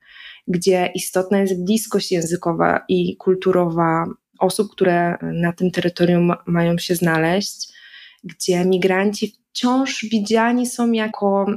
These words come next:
jakieś zagrożenie bezpieczeństwa, zagrożenie spójności społecznej, takie trochę zło konieczne. Bardzo często do migrantów i migrantek podchodzi się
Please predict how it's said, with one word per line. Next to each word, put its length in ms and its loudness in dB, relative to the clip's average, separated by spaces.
jakieś 340 -2
zagrożenie 500 2
bezpieczeństwa, 1120 -2
zagrożenie 540 0
spójności 600 -2
społecznej, 1040 0
takie 220 0
trochę 240 2
zło 240 2
konieczne. 840 -2
Bardzo 320 2
często 360 -2
do 160 0
migrantów 500 0
i 40 2
migrantek 580 2
podchodzi 440 0
się 180 -6